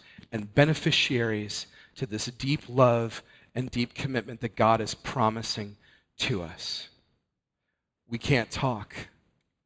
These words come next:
We can't speak. We can't feed ourselves. We need someone to feed us.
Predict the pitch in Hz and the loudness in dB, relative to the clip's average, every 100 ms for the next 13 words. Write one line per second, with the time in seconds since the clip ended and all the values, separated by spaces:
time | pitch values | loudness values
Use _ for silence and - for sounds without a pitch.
0 | _ _ _ 123 - 175 139 - - - | _ _ _ -8 0 2 2 -2 -8 -2
1 | 127 165 - - _ _ _ _ _ _ | -2 -2 -10 -20 _ _ _ _ _ _
2 | 123 131 - 165 156 - - 156 139 117 | -4 -2 0 2 2 0 2 4 4 2
3 | - - 127 110 107 - - _ 127 120 | 0 0 0 0 -4 -12 -18 _ -4 -2
4 | 131 139 - 147 120 113 110 - - 113 | 0 -2 -2 -4 -4 -6 -6 -10 -6 -4
5 | 95 87 - - - - | -4 -8 -14 -18 -18 -20